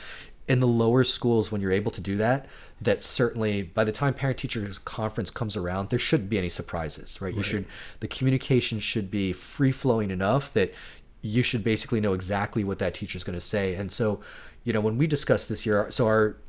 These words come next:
Speaker 1: our kids are at two different physical buildings. And so where our older child is, they run a bus where you can kinda go back and forth for the, for the smaller kids to go. But my wife and I decided that, again, this was all pre-covid, but we would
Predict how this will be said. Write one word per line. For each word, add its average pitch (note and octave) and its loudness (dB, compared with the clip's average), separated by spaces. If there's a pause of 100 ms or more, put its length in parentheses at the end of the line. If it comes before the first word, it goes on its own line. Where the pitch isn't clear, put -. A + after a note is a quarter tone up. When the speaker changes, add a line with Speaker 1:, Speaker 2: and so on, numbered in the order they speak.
(260)
Speaker 1:
our B2 4
kids A2+ 2
are A2+ 4
at - -2
two - 4
different A2 2 (140)
physical G#2+ -2
buildings. F2 -4 (680)
And G2+ 0 (160)
so - -4
where A2 2
our G#2 2
older A#2+ 4
child G2+ 2
is, F#2+ -2 (840)
they A2+ 0
run A2 2
a G#2+ 2
bus F2+ -2
where F2+ -2
you F2+ -4
can F#2+ -8
kinda F#2+ -4
go F2+ -4
back F2 -4
and E2+ -8
forth F2 -6
for - -12
the, E2 -10 (100)
for - -12
the F2+ -8
smaller F2 -6
kids - -10
to G2 -8
go. F#2+ -2 (440)
But A2 -2
my B2 4
wife D3 6
and C3 2
I A2+ 4
decided G2 0
that, F#2 -2
again, G#2 0
this F#2 -6
was F2+ -6
all E2+ -6
pre-covid, F2 -6
but F#2 -12
we A#2 4
would A2 2